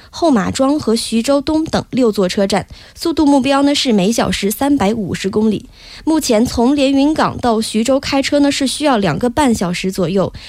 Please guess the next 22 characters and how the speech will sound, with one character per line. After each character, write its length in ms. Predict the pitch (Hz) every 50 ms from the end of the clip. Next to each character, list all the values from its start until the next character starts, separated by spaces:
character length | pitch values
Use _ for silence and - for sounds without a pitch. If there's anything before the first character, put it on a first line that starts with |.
| - -
到 160 | 320 311 302
南 220 | 285 240 202 226
京 200 | 254 269 302 311
呢 100 | 311 302
是 160 | 294 - 277 247
四 180 | - - 349
个 80 | 262 254
小 220 | 233 208 156 185
时 140 | 185 - 196
以 100 | 185 -
上。 260 | 165 - 185 131 - - - - - - - - - -
未 120 | 339 339
来 260 | 285 208 185 190 190 - -
连 260 | - 214 202 226 262 - - - -
续 220 | - - - 226
铁 220 | 240 - - 190 -
路 220 | 226 233 214 208
建 200 | 208 - 262 247
成 180 | 240 214 190 208
之 160 | 208 233 254
后 200 | 254 277 254 214
呢， 200 | 185 170 170